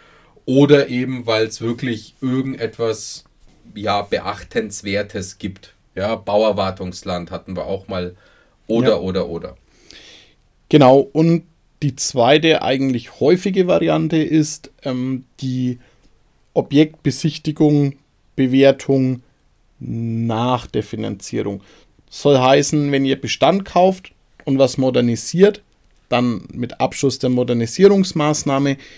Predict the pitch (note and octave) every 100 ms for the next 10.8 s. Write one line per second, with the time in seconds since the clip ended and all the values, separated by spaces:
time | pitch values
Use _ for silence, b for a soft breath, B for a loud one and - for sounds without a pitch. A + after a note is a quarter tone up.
0 | B - C3 C3 B2 A#2+ - B2+ C3+ -
1 | C3+ B2 C3+ C3 C3 B2+ - B2 B2 -
2 | A#2+ A#2+ A#2 A#2 A#2 - G#2+ A#2+ E3+ F#3+
3 | - b b b - B2+ D3+ C#3+ C3+ B2
4 | A#2+ A#2+ A#2 _ _ _ C3 B2+ A#2+ -
5 | E3+ G3 F#3+ - F3+ F3 - D#3+ E3 D#3
6 | D3 C#3+ - D3+ - C3+ C#3+ C#3 - C#3
7 | C#3 C3 C3+ C3+ C#3 B B B B E3
8 | D#3+ D#3 - _ - D3+ C#3+ A#2 A2+ C#3
9 | G3+ F#3+ F#3+ - F3 D#3 D#3 D#3+ C#3+ D3
10 | _ - A#2+ A#2 - C#3+ C#3 C3+